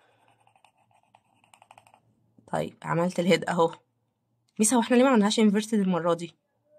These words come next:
طب هنعملها انفيرتد ليه؟ لما أنا عايز أرجعها تاني عند البرنسبل اكسس. طب البرنسبل اكسس اهو، ما هو ده برضو الاكستنشن بتاع البرنسبل اكسس، صح كده ولا لا؟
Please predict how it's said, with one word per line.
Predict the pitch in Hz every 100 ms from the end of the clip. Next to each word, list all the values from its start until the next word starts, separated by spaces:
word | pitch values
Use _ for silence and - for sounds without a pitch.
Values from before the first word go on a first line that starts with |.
| - _ _
طب | 160 160
هنعملها | 165 175 190
انفيرتد | 180 190 190 190
ليه؟ | 185 247
لما | 214 175 202
أنا | 202
عايز | 175 226 214 214
أرجعها | 175 165 175 190 233 208 175
تاني | 196 214 254 294 392 - _ _ _ _ _ _
عند | - 196 247 359 320 302 - - _ _ _ _ _ - - - _ _ _ _ _ - 180
البرنسبل | 170 175 202 196 208 -
اكسس. | 156 156 165
طب | -
البرنسبل | 175 185 226 233
اكسس | - 233 208 190
اهو، | 185 196 - -
ما | 165
هو | 165
ده | 190
برضو | 208 196
الاكستنشن | - - - 247 262 240
بتاع | 180 170
البرنسبل | 165 170 180 175 160
اكسس، | - - - - - _ _ _ -
صح | 196 208
كده | 196 185
ولا | 180
لا؟ | 180 175 175